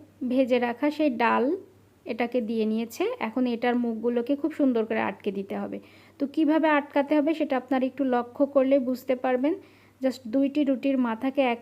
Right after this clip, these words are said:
করে এভাবে একটা গোল আকৃতি করে মুখটাকে চেপে এভাবে হাতের সাহায্যে চেপে চেপে দিতে হবে। হাতের সাহায্যে চেপে চেপে দিয়ে এবার উল্টা দিক থেকে এটাকে রুটির শেপ তৈরি করে নিতে হবে।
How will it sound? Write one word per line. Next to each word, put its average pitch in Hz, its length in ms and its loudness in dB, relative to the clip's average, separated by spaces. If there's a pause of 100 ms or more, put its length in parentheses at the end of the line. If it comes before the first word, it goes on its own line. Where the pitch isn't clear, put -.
করে 247 320 4
এভাবে 240 500 0 (340)
একটা 226 220 -6
গোল 226 300 2
আকৃতি 220 480 -4
করে 233 240 0
মুখটাকে 233 640 -2
চেপে 233 540 -2 (560)
এভাবে 226 520 0 (100)
হাতের 226 260 -4
সাহায্যে 233 580 -2 (380)
চেপে 254 240 -2
চেপে 226 280 -6
দিতে 202 280 -6
হবে। 190 300 -10 (460)
হাতের 240 320 -2
সাহায্যে 294 380 0
চেপে 285 300 0
চেপে 294 260 -2
দিয়ে 247 520 0 (220)
এবার 233 220 0 (140)
উল্টা 339 320 4
দিক 247 240 0
থেকে 269 260 -2
এটাকে 240 480 0 (380)
রুটির 247 260 -2
শেপ 220 320 -2
তৈরি 196 260 -2
করে 196 220 -6
নিতে 202 260 -8
হবে। 196 280 -10